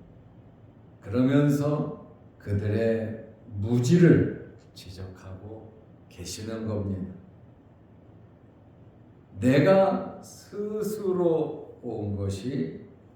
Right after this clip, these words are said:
아니니라. 나를 보내신 이는 참되시니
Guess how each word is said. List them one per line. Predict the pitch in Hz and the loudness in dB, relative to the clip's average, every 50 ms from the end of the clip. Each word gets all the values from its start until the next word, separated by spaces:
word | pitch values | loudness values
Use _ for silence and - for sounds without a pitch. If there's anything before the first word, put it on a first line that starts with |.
| - - - - - - | -20 -20 -20 -20 -20 -18
아니니라. | - 92 92 95 101 127 143 143 127 120 110 101 95 87 - - - - - - - - - - - - - - - - - - - - - - | -16 -12 -8 0 0 2 4 6 6 6 6 4 2 0 -4 -10 -14 -18 -20 -20 -20 -20 -20 -20 -20 -20 -20 -20 -20 -20 -20 -20 -20 -20 -18 -10
나를 | 98 107 110 110 113 117 113 107 101 104 - - | -8 -6 -4 0 0 0 0 0 -2 -6 -6 -8
보내신 | 92 98 101 107 101 101 113 120 113 107 | -6 -4 -2 -2 -2 -4 -4 -6 -6 -6
이는 | 110 110 110 120 113 113 113 - - - - | -8 -6 -4 -4 -4 -2 -4 -6 -8 -10 -12
참되시니 | - - - - - - - 170 - - - 185 185 180 185 208 247 208 - - | -14 -10 -4 -2 -2 -2 0 -2 -2 -2 -4 -4 -6 -6 -4 -4 -2 -4 -4 -6